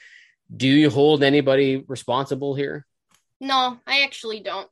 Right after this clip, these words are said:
Speaker 2: Um, I think it's kinda just part of the business, and sometimes business <laughs> can be sleazy on both sides, but it's kinda reminds me of, like, when the whole Freddie Freeman, I'm talking baseball now, but Freddie Freeman, um, when he was going through his negotiations, when they said it's not really, it's just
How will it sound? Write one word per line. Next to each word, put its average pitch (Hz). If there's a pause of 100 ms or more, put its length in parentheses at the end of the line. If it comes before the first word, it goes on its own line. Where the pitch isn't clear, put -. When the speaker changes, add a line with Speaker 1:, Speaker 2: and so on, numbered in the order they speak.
(100)
Speaker 2:
Um, 214
I 214
think 240
it's 226
kinda 220
just 208
part 208
of 202
the 208
business, 202
and 202
sometimes 208
business 208
<laughs> -
can 240
be 226
sleazy 233
on 202
both 196
sides, 247
but 190 (280)
it's 240
kinda 302
reminds 247
me 240
of, 208
like, 202
when 214
the 202
whole 208
Freddie 208
Freeman, 208
I'm 190
talking 202
baseball 202
now, 185
but 190
Freddie 214
Freeman, 214
um, 170 (220)
when 220
he 240
was 226
going 208
through 226
his 220
negotiations, 202
when 208
they 208
said 220
it's 208
not 226
really, 208 (400)
it's -
just -